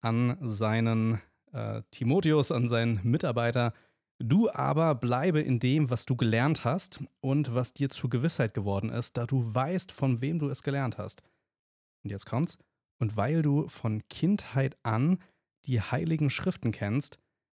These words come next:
welche die Kraft haben, dich weise zu machen zur Errettung durch den Glauben, der in Christus Jesus ist. Alle Schrift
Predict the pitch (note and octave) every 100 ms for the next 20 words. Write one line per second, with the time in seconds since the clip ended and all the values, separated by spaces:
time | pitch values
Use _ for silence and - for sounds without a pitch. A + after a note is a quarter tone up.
0 | _ A#2+ D3+ - A#2+ A#2+ - E3 - A#2
1 | A#2 A#2+ A2+ A2 C3+ G3+ D#3+ C3 A2+ A2
2 | G#2 B2+ - - F#3+ - B2+ B2+ D3+ -
3 | C3+ C3 E3 - C#3+ C3+ B2+ G#2+ G#2+ -
4 | _ _ _ C3 C#3 C3+ - B2+ A#2+ -
5 | B2 A#2 A2 - - - - _ _ _
6 | _ B2 G3+ - - G2 - -